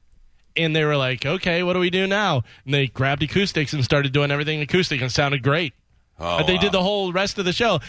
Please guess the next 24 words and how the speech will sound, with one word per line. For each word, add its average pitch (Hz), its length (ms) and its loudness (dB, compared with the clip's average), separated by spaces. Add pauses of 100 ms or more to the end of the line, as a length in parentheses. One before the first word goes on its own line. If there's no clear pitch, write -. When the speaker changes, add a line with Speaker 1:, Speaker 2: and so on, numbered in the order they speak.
(120)
Speaker 1:
It - 60 2
was 196 120 2
about 190 240 0
halfway 202 440 0
through 196 160 -4
the 190 100 2
show, 220 240 2
and 151 80 -2
they 147 60 0
were 147 80 2
like, 143 220 0
"All 147 60 -2
right, 208 260 -2
well, 143 120 -2
let's 160 260 -4
just - 260 0
try 165 220 0
this." 190 360 -2 (160)
And 160 100 0
it - 20 4
was 170 120 2
actually 170 300 0
pretty 170 200 2
cool. 190 340 0